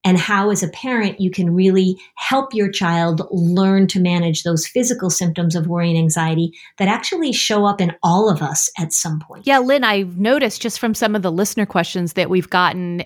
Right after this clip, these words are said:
Speaker 2: that anxiety really has a physical connection to it.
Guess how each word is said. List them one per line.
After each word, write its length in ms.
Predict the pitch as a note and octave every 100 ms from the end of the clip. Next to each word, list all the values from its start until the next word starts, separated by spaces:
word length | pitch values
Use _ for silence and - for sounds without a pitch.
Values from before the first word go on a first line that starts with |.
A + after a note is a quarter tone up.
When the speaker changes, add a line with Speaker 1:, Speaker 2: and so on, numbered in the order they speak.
| F3
Speaker 2:
that 100 | E3+
anxiety 680 | E3+ E3+ F3 A3 G3+ F#3+
really 300 | D#3 F3+ G3+
has 240 | F#3 F3 E3+
a 80 |
physical 580 | D#3+ - F#3+ F3+ F#3 E3
connection 540 | D#3+ F3+ C#3+ - E3+ C3+
to 180 | - -
it. 180 | -